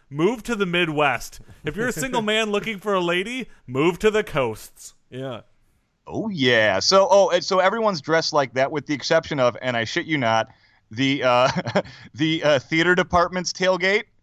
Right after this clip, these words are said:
Speaker 2: <laughs>
Speaker 1: Mm-hmm.
Speaker 2: which when we walked by it was, uh, <laughs> three, three men and women <laughs> in black shirts.
Speaker 3: Oh, God.
Speaker 1: Huh.
Speaker 2: It was just perfect. It was, of course, the theater kids were being obstinate.
Speaker 3: Really doing
Speaker 2: Wearing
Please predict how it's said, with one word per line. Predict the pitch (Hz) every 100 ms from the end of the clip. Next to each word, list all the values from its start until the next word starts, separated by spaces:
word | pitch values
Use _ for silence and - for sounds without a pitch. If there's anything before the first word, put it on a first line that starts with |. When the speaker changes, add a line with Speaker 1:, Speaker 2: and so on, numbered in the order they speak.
| _
Speaker 2:
<laughs> | _ _
Speaker 1:
Mm-hmm. | - 185 175
Speaker 2:
which | 208 -
when | 190
we | 190 175
walked | 165 180 185
by | 151 151 156
it | 170 _ _ _ -
was, | 147 147 - _ 135 139
uh, | 143 135
<laughs> | 135 160 -
three, | 160 175 202 170 -
three | 165 202
men | 214 185
and | 185 170
women | 160 147 147 139 - _ -
<laughs> | - -
in | - 196 160
black | 139 151 -
shirts. | - 131 101 - - 131 - _ _ -
Speaker 3:
Oh, | 139
God. | 127 143 156 104
Speaker 1:
Huh. | - 269 151 117 -
Speaker 2:
It |
was | 233 262
just | 214 -
perfect. | 247 226 165 -
It | 175
was, | 170
of | 208 196
course, | 359 302
the | 180
theater | 160 175 160
kids | 135 139 123
were |
being | 123 139
obstinate. | 135 127 - - 110 98 - -
Speaker 3:
Really | 170 196 185
doing | 185 170
Speaker 2:
Wearing | 165 160 165